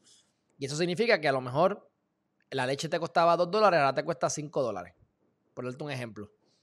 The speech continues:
Así que tu capacidad de compra disminuye. Vamos a ver por aquí que yo les traje una gráfica. Miren esto. Esto que está aquí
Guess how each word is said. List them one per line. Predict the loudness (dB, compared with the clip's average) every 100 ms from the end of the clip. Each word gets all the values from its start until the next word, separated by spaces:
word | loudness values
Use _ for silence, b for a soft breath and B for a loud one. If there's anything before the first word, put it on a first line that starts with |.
| _
Así | -10 -2
que | -2
tu | 0
capacidad | -2 -2 -4 -4 -2
de | -2 -4
compra | -4 -4 -6 -6 b b _ _
disminuye. | -8 -8 -8 -10 -8 -10 -12 _ B B _
Vamos | -6 -2 4
a | 6
ver | 6
por | 4 2
aquí | 2 -2
que | -2
yo | -2
les | -2 -4
traje | 0 2 4 0 -8 _ _ _ _ _ _ _ _ _ _ _ _ -6
una | 0 2
gráfica. | 2 2 -4 -12 -14 _ _ _ _ _ -12
Miren | -8 -8
esto. | -10 -14 -20 _ _ _ _ _ _ _ _ b b b b
Esto | -8 -4 -4
que |
está | 0 0
aquí | 0 -4 -6